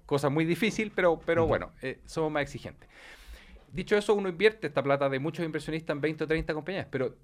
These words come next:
Speaker 1: ojo que ahí tiene que echar a andar la compañía, aumentar las ventas, moverla y convertirla en una multinacional que tenga ventas en México, en Colombia o en Estados
Speaker 2: Eso es
Speaker 1: Unidos.
Speaker 2: inversión pensada en diez años.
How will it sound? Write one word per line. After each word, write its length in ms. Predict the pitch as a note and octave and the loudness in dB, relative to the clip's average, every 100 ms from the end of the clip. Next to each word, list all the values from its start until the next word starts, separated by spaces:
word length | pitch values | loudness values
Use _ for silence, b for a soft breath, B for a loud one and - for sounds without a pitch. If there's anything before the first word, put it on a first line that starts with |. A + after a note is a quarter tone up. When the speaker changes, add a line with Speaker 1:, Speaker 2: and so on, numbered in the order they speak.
| - | -4
Speaker 1:
ojo 280 | D#3+ D#3+ D#3 | -4 -2 0
que 60 | |
ahí 100 | C#3+ | 0
tiene 220 | D3 D3+ C#3 | 0 -2 0
que 260 | C3 A2 - _ _ _ _ _ _ | 0 -2 -8 _ _ _ _ _ _
echar 320 | - - - A2+ | -18 -12 -6 -2
a 20 | |
andar 180 | G2+ C3+ | 2 2
la 120 | D#3 | 2
compañía, 600 | D3+ C#3+ D3+ D#3+ D3+ C#3 | 0 -2 -2 0 0 0
aumentar 380 | A2+ A2 G#2+ C3+ | -4 -6 -4 0
las 160 | C3+ B2+ | 0 0
ventas, 480 | C#3+ D3 C#3 C3+ B2+ - | 0 -2 -4 -4 -6 -6
moverla 500 | A2+ A2+ F3+ C3+ A2 | -2 2 2 2 0
y 20 | |
convertirla 560 | A#2 G#2+ - D3+ C#3+ | -2 -6 -4 -2 0
en 60 | C3 | 0
una 120 | C3 | 0
multinacional 680 | B2 B2 B2 A#2+ - D#3 D#3 | -2 -4 -4 -6 -4 -4 -4
que 120 | - G#2+ | -6 -6
tenga 260 | G#2+ G#2+ | -4 0
ventas 340 | G#2+ A2+ A2+ G#2 | 0 0 -4 -4
en 80 | |
México, 380 | C3 C3+ A#2+ G2+ | -4 -4 -2 -4
en 80 | F#2+ | -6
Colombia 680 | F2+ B2+ D#3 B2 G2+ G2 E2+ | -2 0 2 2 0 -2 0
o 140 | G#2+ | -2
en 80 | A2 | -2
Estados 260 | G#2 A#2 A2+ | -4 -4 -2
Speaker 2:
Eso 80 | |
es 60 | D3+ | 0
Speaker 1:
Unidos. 120 | E3 | 0
Speaker 2:
inversión 280 | C#3+ B2 C3+ | 0 -2 -4
pensada 280 | B2+ - B2+ | -6 -4 -4
en 60 | |
diez 160 | A2 F#2 | -4 -8
años. 220 | C#2+ C#2 | -10 -18